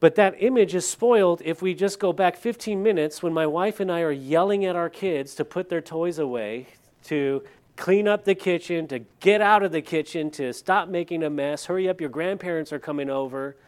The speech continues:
Just people, problems all the time. But we think that family's always gonna be that table time when everything's settled. That's not real life.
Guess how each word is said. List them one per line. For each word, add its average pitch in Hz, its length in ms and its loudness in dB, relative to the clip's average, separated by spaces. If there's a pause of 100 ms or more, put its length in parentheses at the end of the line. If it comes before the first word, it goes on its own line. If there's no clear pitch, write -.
(420)
Just 202 300 0 (120)
people, 220 560 0
problems 170 680 0
all 151 320 -2
the 147 100 -4
time. 151 640 -8 (800)
But 156 80 -2
we 165 140 0
think 196 300 0
that 160 220 2
family's 160 420 -4
always 143 300 -2
gonna 135 200 -6
be 135 160 -6
that 127 280 -6
table 151 300 -8
time 85 300 -14 (1000)
when 117 120 -10
everything's 120 420 -10
settled. 101 420 -14 (1300)
That's 151 180 -14
not 151 180 -14
real 139 140 -8
life. 143 460 -16